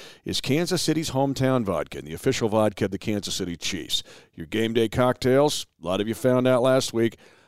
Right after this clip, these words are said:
perfect with three sixty, three sixty vodka. All right, here we go. Uh, the Detroit Lions at two oh and one, and the Chiefs at three and oh. Once again, one of the <laughs> biggest games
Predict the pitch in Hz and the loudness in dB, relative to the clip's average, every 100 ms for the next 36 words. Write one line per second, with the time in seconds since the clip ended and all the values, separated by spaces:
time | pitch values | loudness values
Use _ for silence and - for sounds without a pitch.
0 | _ - 131 131 - - - _ _ 82 | _ -2 2 2 0 -16 -20 _ _ -12
1 | - 110 120 - 107 - 104 98 87 - | -8 0 0 2 -2 -2 -2 -4 -4 -6
2 | 117 101 - 135 - 82 90 98 90 82 | -2 0 0 0 -2 -6 0 0 0 -6
3 | 55 85 139 107 123 143 139 151 123 117 | -6 -2 0 2 2 2 4 6 6 4
4 | - - - 104 104 104 95 98 104 101 | -2 -20 -6 0 2 2 0 -2 -4 -2
5 | 135 139 123 139 131 120 104 95 - - | 2 4 4 2 2 0 0 -4 -4 -4
6 | 160 156 135 117 107 143 135 107 135 120 | -2 0 0 -2 -2 0 2 2 0 -4
7 | - _ - 98 98 - 139 - 104 - | -12 _ -8 -6 -4 -2 -2 0 -2 -2
8 | 123 135 123 127 139 92 107 123 117 127 | -2 0 2 2 2 2 0 0 0 2
9 | 143 113 107 104 131 117 - 123 123 117 | 2 2 0 2 2 2 0 0 0 0
10 | 107 | -2